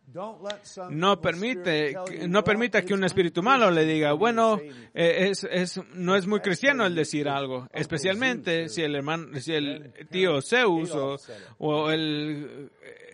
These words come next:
Speaker 2: eh, fulanito de tal lo dijo.
Speaker 1: Aunt Jezebel would never
Speaker 2: Y Jezabel
Speaker 1: do me
Speaker 2: nunca
Speaker 1: wrong.
Speaker 2: me iba a tratar de desviar.
Speaker 1: Well,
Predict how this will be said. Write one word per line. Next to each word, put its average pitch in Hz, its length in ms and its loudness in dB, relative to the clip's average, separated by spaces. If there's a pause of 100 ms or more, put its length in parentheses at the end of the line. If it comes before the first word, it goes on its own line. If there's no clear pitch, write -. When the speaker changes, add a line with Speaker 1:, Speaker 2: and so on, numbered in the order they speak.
(220)
Speaker 2:
eh, 175 60 -10
fulanito 151 500 -4
de 127 120 -2
tal 247 220 0
lo 160 80 2
dijo. 123 380 -4 (1400)
Speaker 1:
Aunt 180 280 -16
Jezebel 151 560 -10
would 131 120 -16
never 139 220 -16
Speaker 2:
Y 147 100 0
Jezabel 180 580 4
Speaker 1:
do 156 60 -2
me 156 80 -4
Speaker 2:
nunca 170 800 0
Speaker 1:
wrong. 151 100 -6
Speaker 2:
me 156 100 -2
iba 156 120 0
a 151 40 -2
tratar 151 360 -2
de 143 120 -2
desviar. 131 580 -2 (460)
Speaker 1:
Well, 190 240 -12